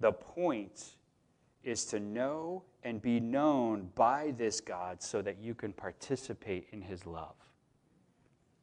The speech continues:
So yes, today, we've tackled a complex thing. But the complex thing is not the thing.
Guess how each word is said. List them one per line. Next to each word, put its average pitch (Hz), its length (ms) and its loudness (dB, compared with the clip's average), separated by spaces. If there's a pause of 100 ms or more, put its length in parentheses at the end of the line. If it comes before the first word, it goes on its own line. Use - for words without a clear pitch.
(520)
So 123 200 8
yes, 113 520 4 (420)
today, 95 460 -2 (1900)
we've 117 220 6
tackled 104 720 4
a 107 80 -6
complex 98 680 0
thing. 87 280 -10 (1800)
But 113 140 4
the 120 60 2
complex 147 640 2
thing 147 460 2
is 110 180 -2
not 110 280 0
the 95 80 -6
thing. 92 320 -4